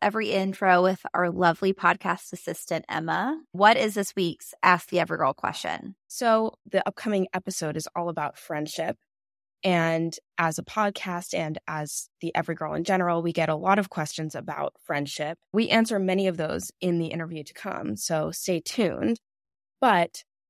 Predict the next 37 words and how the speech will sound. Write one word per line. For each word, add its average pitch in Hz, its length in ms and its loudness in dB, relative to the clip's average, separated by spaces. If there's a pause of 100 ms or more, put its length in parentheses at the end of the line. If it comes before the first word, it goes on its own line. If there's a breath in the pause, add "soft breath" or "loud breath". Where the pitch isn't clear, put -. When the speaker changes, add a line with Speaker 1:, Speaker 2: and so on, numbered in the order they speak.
(320)
Speaker 2:
I 214 120 6
wanted 262 280 4
to 269 80 -2
call 185 200 0
out 175 220 2
one 165 340 0
specific 170 560 -4
question 202 500 -2
that - 140 -2
we 160 80 -4
get 156 240 -4 (140)
pretty 175 200 -6
frequently 180 680 0
for 160 220 0
this 151 340 -2
Ask 151 320 -2
the 165 100 -2
Every 160 240 -2
Girl 247 480 6
so - 160 -6
that 160 140 -4
we 170 80 -2
can 170 160 -2
go 156 260 0
a 151 100 -2
little 156 220 -4
bit 151 180 -6
more 151 220 -2
in 143 100 -4
depth. 143 280 -4 (640)
The 202 80 0
question 302 480 4
is, - 500 0 (760)
"Many 285 260 4
of 302 100 -4
my 302 140 2
friends 165 480 -2